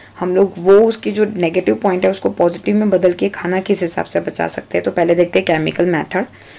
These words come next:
Salt और edible ऑयल अगर हम लोग, अ, ऐड कर दें खाने में तो microorganism का growth कम हो जाता है और वो preservation, ये जो मेथड है बचाने की खाने को, उसको preservation बोलते हैं। We add salt or acid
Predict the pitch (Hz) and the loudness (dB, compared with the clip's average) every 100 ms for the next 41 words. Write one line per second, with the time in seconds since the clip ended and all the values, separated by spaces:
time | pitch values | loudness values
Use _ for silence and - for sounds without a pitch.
0 | - - - - 208 226 262 247 262 - | -20 -14 -4 2 4 4 4 4 4 2
1 | 185 185 214 - 151 165 190 180 190 202 | 0 0 -2 -2 -2 0 -2 -2 0 0
2 | 185 190 196 190 - 175 - 156 165 - | -2 0 0 0 -4 -4 -2 -2 -2 0
3 | 180 175 175 175 - 170 165 175 202 - | -2 0 0 -2 -6 -4 -2 -4 -8 -18
4 | - _ - 202 180 - - 180 185 170 | -20 _ -2 2 2 -2 -8 -6 -4 -2
5 | 214 226 220 233 226 226 226 226 202 190 | 2 4 4 2 2 2 2 0 2 2
6 | 202 - 180 180 170 170 - 180 214 - | 0 0 0 0 -2 -4 -2 -2 -2 -2
7 | 185 190 233 220 190 185 175 175 175 175 | -2 0 0 0 2 4 4 2 0 0
8 | 180 175 180 170 156 190 220 220 175 - | 2 4 4 2 0 0 0 2 0 -2
9 | - 160 170 170 160 165 - - 196 190 | -4 -4 -4 -4 -4 -4 -6 -8 -4 -2
10 | 175 165 160 170 165 160 - 175 - - | 0 0 -2 -4 -4 -6 -6 -12 -14 -20
11 | - - - - - - - - - - | -20 -20 -20 -20 -20 -20 -20 -20 -20 -4
12 | 208 247 233 - - - 180 180 202 - | 2 4 4 2 -2 2 4 4 0 -2
13 | 190 208 202 - 185 - 175 | 0 0 0 0 0 0 -2